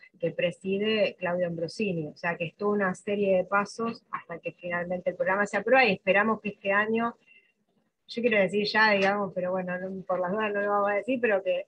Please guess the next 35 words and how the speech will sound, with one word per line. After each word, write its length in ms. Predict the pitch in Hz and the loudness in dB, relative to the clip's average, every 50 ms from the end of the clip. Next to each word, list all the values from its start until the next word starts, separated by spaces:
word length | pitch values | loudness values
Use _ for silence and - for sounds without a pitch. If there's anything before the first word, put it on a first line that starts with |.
| - | -8
más, 320 | - 190 202 208 202 202 202 - | -4 -2 0 0 0 -2 -4 -4
más, 240 | 214 202 196 170 196 | -4 -4 -4 -4 -4
más 220 | 214 214 233 233 | -2 -2 -2 0
temprano 420 | 254 240 220 214 220 220 226 220 208 | 0 -2 -2 0 -2 0 0 0 -2
que 120 | 208 202 | -4 -4
tarde 340 | 202 214 214 214 220 226 220 | -2 -2 -2 0 0 -2 -2
tengamos 500 | 214 202 185 185 185 185 180 185 180 _ | -2 -4 -6 -6 -6 -6 -6 -6 -8 _
también 480 | - 175 180 185 190 190 190 190 190 - _ _ _ _ _ _ _ - | -6 -6 -4 -2 0 0 0 -2 -4 -10 _ _ _ _ _ _ _ -4
este 320 | 180 180 - - 202 190 | -4 -4 -2 0 0 0
programa 520 | 185 185 185 180 180 185 185 190 185 175 - | 2 2 2 4 4 2 2 2 0 -2 -2
funcionando. 840 | - 185 180 180 165 - 170 165 170 156 156 160 160 156 156 156 _ _ _ _ _ _ _ _ _ - | -4 -10 -10 -8 -8 -8 -8 -6 -4 -4 -6 -6 -8 -10 -12 -14 _ _ _ _ _ _ _ _ _ -2
En 220 | 196 196 196 190 | -2 0 0 -2
cuanto 880 | - 208 208 208 208 214 202 196 - 202 202 196 196 196 196 196 190 175 | 0 2 2 2 4 2 0 -2 0 2 4 6 6 6 8 6 6 6
a 100 | 185 190 | 4 2
las 200 | 196 196 190 _ | 0 -2 -2 _
preguntas 460 | - 214 214 220 247 262 254 254 247 | -6 -2 0 2 2 2 0 -2 -2
que 120 | - 226 | -2 -4
me 100 | 208 196 | -2 0
habían 320 | 196 208 220 214 214 220 226 | 0 0 0 0 0 0 0
hecho 560 | 226 226 - - - 220 208 202 196 190 190 - _ _ _ _ _ _ - | -2 -4 -6 -6 -2 0 0 0 0 -2 -6 -12 _ _ _ _ _ _ -2
al 220 | 185 190 190 190 | -2 0 0 0
inicio 880 | 202 214 240 277 285 262 - - - 233 214 202 202 190 185 180 - - | 0 2 2 2 2 0 -2 -4 -4 -2 0 2 2 2 2 2 0 -2
en 160 | - 190 190 | -4 -8 -6
torno 240 | - 208 208 208 208 | -4 -6 -4 -4 -2
al 160 | 202 190 190 | -4 -4 -2
tema 220 | - 226 226 226 214 | -2 0 2 2 2
de 80 | 202 | 2
la 100 | 190 185 | 2 0
sostenibilidad, 800 | 190 - 196 190 - - 202 190 190 190 190 190 208 226 226 226 | -2 -4 -8 -10 -8 -6 -6 -4 -2 -2 -2 0 2 2 2 2
bueno, 240 | 214 214 214 214 233 | 2 0 -2 0 -2
eso 220 | 262 254 - 269 - | -2 -2 -4 -6 -8
es 80 | - | -8
fundamental. 760 | _ - 196 196 196 190 190 196 202 208 226 240 226 214 202 | _ -12 -10 -8 -6 -4 -4 -4 -4 2 2 4 4 4 2
Yo 240 | 190 - 240 220 214 | -2 -4 -6 -4 -4
creo, 540 | 226 220 233 233 240 240 220 214 202 190 | -2 -2 0 2 2 2 2 2 0 -2